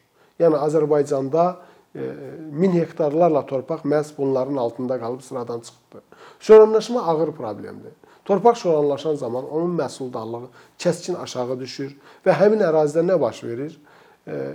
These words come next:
insanların ənənəvi gəl-, gəlirləri yoxa çıxır və insanlar tədricən həmin ərazidən başlayırlar köç eləməyə. Məsələn, Azərbaycanın,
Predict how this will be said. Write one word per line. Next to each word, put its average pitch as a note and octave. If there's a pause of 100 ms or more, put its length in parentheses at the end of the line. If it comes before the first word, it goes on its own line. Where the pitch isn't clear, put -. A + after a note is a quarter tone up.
(120)
insanların F3
ənənəvi D#3
gəl-, C#3
gəlirləri C3+
yoxa C#3+
çıxır - (400)
və F#3
insanlar F#3 (240)
tədricən F3
həmin D#3
ərazidən B2+
başlayırlar A#2+ (260)
köç C3
eləməyə. - (640)
Məsələn, F3+
Azərbaycanın, E3